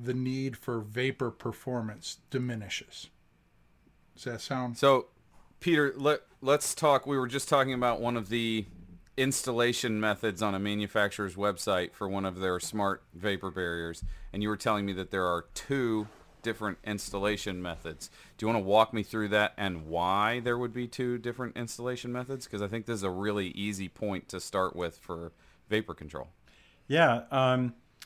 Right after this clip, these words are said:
Speaker 3: so they're one of the quote-unquote smart vapor retarders, and we'll have to loop back around for that topic. Um, if it's being installed simply as a vapor retarder,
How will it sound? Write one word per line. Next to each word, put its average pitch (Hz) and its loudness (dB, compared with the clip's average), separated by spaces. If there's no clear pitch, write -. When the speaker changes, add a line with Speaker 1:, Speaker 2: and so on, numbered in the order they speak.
Speaker 3:
so 156 4
they're 147 4
one 147 6
of 175 0
the 135 0
quote-unquote 139 2
smart 143 4
vapor 113 -2
retarders, 110 -4
and 110 -4
we'll 107 -4
have 117 -2
to 107 -4
loop 113 -6
back 110 -6
around 110 -6
for 107 -12
that 110 -6
topic. 104 -8
Um, 113 0
if 160 0
it's - -4
being 151 0
installed 135 0
simply 147 -4
as 120 0
a 117 0
vapor 139 -4
retarder, 107 -4